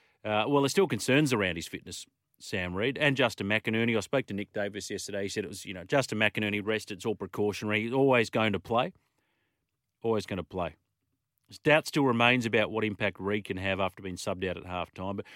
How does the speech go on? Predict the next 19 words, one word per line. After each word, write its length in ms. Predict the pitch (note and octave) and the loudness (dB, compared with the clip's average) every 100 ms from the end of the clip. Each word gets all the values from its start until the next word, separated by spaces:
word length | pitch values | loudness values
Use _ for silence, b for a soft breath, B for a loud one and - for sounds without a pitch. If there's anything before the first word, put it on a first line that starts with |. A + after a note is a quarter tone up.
| B - | B 0
now 100 | C#3+ | 2
the 80 | |
Swans 340 | C3+ D#3 G#3 G3 | 2 6 6 6
have 180 | F3+ C#3 | 4 6
named 260 | C#3 C3 | 6 6
key 160 | - C3+ | 4 2
forward 280 | - C3 G#2+ | 2 0 4
Hayden 320 | B2 A#2+ A#2 | 4 4 2
McLean 460 | G#2 - B2+ A2+ - b b b - | -2 0 2 2 -2 b b b -4
on 80 | A2 | 0
the 80 | |
interchange 480 | A2 G#2 A#2 A#2 F#2 | 0 0 -2 0 0
bench. 260 | A#2 A#2 - | 0 -2 -2
Uh, 140 | C3 | -4
unfortunately 600 | C3 C3 F#3 - D#3 C3 | -2 2 2 2 -2 -4
for 120 | A#2+ B2+ | -2 0
young 220 | A#2 A2 | 0 2
Logan 320 | A#2+ C3 B2 | 2 4 2
McDonald, 600 | F#2+ - B2 A#2+ F3 - | 0 0 2 2 -2 -6